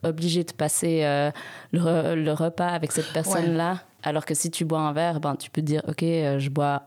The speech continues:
Speaker 1: un verre et puis après je me casse », ou, euh, « Je peux boire deux, trois verres », ou après, ben, si ça se passe bien, « Ouais, on va se manger un truc » et puis
Speaker 2: Oui,
Speaker 1: on
Speaker 2: mais alors,
Speaker 1: poursuit.
Speaker 2: ouais, moi, c'est
Speaker 1: Mais
Speaker 2: plutôt ça, euh, on finit par aller manger, mais c'est pas prévu initialement, tu vois.
Speaker 1: Non. Après, j'ai trouvé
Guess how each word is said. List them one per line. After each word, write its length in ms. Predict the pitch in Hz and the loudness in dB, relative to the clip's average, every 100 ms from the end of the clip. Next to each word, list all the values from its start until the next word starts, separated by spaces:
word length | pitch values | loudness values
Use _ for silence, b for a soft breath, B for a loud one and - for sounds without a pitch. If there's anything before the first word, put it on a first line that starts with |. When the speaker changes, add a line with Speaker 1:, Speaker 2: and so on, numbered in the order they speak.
| - | -4
Speaker 1:
un 140 | 160 165 | -2 2
verre 280 | 151 160 156 | 2 0 -2
et 40 | - | -4
puis 100 | - | -4
après 160 | 139 | -2
je 80 | 147 | 0
me 80 | 143 | 0
casse », 400 | 139 151 165 - - | 0 0 0 -2 0
ou, 320 | 151 156 151 - | 2 2 0 -4
euh, « 120 | 160 139 | -2 -2
Je 80 | - | -2
peux 100 | 147 | -2
boire 320 | 143 143 135 | 0 0 0
deux, 260 | 139 147 151 | 2 2 0
trois 200 | - 139 | -2 -2
verres », 260 | 143 151 B B B B - | 0 0 B B B B -2
ou 200 | 208 - | 0 0
après, 440 | 160 - 160 170 175 | -4 -4 0 0 0
ben, 120 | 139 | -2
si 140 | - | -2
ça 120 | 160 | -2
se 60 | 143 | -2
passe 160 | 147 143 | -2 -2
bien, « 200 | 160 160 | 0 2
Ouais, 160 | 151 160 | 2 2
on 80 | |
va 120 | 147 147 | 0 0
se 80 | 156 | 0
manger 180 | 147 139 | 0 0
un 80 | |
truc » 420 | 139 - 160 160 156 | -2 0 0 0 0
et 40 | |
puis 120 | 147 | 2
Speaker 2:
Oui, 40 | 214 | 4
Speaker 1:
on 60 | |
Speaker 2:
mais 60 | 196 | 4
alors, 160 | 185 180 | 4 2
Speaker 1:
poursuit. 240 | 170 170 | -2 0
Speaker 2:
ouais, 160 | 180 156 | 2 2
moi, 160 | 160 151 | 2 4
c'est 100 | 151 | 4
Speaker 1:
Mais 80 | 147 | 2
Speaker 2:
plutôt 220 | 143 180 | 2 0
ça, 400 | 175 180 175 151 - | 0 0 0 -2 -2
euh, 200 | 143 143 | -2 -2
on 280 | 147 151 139 | -2 -2 -2
finit 280 | - 190 175 | 0 2 2
par 160 | 151 | 0
aller 160 | 156 147 | -2 0
manger, 260 | 151 151 175 | 0 0 0
mais 80 | |
c'est 100 | 147 | -2
pas 140 | 143 - | -4 -4
prévu 340 | - 160 143 | -4 -2 0
initialement, 500 | 156 143 139 170 156 | 2 2 0 0 0
tu 100 | 143 | -2
vois. 80 | - | -2
Speaker 1:
Non. 160 | 190 175 - B B B B - | -2 -2 -8 B B B B -8
Après, 380 | 160 - 254 | -6 -2 -2
j'ai 60 | 202 | 0
trouvé 400 | - 170 170 147 | 0 0 0 -2